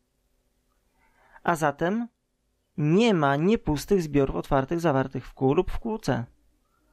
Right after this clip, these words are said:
A stąd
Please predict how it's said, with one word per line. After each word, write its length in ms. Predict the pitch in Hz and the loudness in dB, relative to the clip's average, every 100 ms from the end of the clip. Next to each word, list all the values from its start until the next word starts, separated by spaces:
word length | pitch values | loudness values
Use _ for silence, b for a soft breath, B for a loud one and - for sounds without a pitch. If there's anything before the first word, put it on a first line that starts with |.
| _ _ _ _ _ _ _ _ _ _ _ _ b b b - | _ _ _ _ _ _ _ _ _ _ _ _ b b b -4
A 100 | 170 | -2
stąd 480 | 165 190 214 - | 2 0 -2 -10